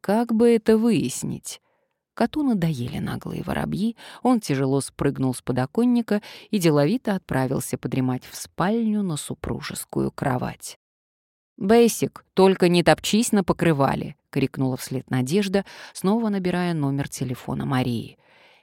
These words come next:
"Не делай зацепок когтями, негодяй!" Наконец подруга ответила. "Ты как?" — с опаской поинтересовалась Надежда. "Тебя не замели? Ты на свободе?" Машка тихо ответила, что она на занятиях,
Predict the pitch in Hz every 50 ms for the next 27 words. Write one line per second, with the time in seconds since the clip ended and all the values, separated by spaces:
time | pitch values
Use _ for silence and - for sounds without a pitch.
0 | _ - 151 180 190 185 170 147 165 185 214 247 277 277 226 180 185 180 - -
1 | - 180 190 - 240 240 - - 247 240 - - - 151 143 147 147 151 147 147
2 | 151 143 160 156 151 143 151 143 143 139 135 - _ _ _ _ _ _ _ _
3 | - 143 143 - 113 117 127 127 160 - - - - 247 220 180 143 131 131 143
4 | 160 165 - 131 123 - - - - - 131 120 - - _ _ _ _ _ _
5 | _ _ _ _ _ _ _ _ _ _ _ - 190 170 147 - - - 185 196
6 | 196 185 143 - - - - _ _ _ _ _ - - - 156 - - 135 -
7 | - - 143 127 - 147 135 131 127 - 139 135 - - 143 131 139 135 135 127
8 | - - 139 139 127 139 131 123 131 135 123 123 - - - - _ _ _ _
9 | - - 170 143 160 156 165 165 147 120 156 151 151 151 143 139 156 202 247 -
10 | _ _ _ _ _ 185 180 170 156 - - 156 160 156 151 160 202 254 262 -
11 | 165 117 - _ _ _ _ _ _ _ _ _ _ _ - 156 147 135 - -
12 | 131 123 - - 131 131 - - - 131 - - 139 151 147 - 135 143 127 -
13 | - - 131 123 123 127 127 123 131 135 - - - - - 107 135 160 180 -
14 | - 220 220 - -